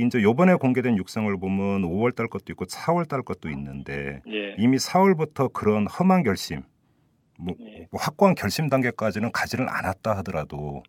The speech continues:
Speaker 2: 예.
Speaker 1: 그런 고민들을 상당 부분 진행시키고 있었다, 이렇게 추측을 할 수 있다라는 말씀이시고요.
Speaker 2: 우선은 이제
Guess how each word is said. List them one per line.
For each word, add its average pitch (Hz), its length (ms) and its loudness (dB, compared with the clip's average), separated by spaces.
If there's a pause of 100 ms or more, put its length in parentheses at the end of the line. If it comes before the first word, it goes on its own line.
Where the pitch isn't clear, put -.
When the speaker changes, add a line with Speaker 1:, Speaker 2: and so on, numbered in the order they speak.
(120)
Speaker 2:
예. - 240 -16 (180)
Speaker 1:
그런 127 220 4
고민들을 131 500 2
상당 185 340 2
부분 135 240 -4
진행시키고 110 600 -2
있었다, 92 400 -2
이렇게 104 260 -8
추측을 - 400 -8
할 - 240 -8
수 - 220 -10
있다라는 110 480 -4
말씀이시고요. 73 680 -12 (400)
Speaker 2:
우선은 135 680 4
이제 120 100 2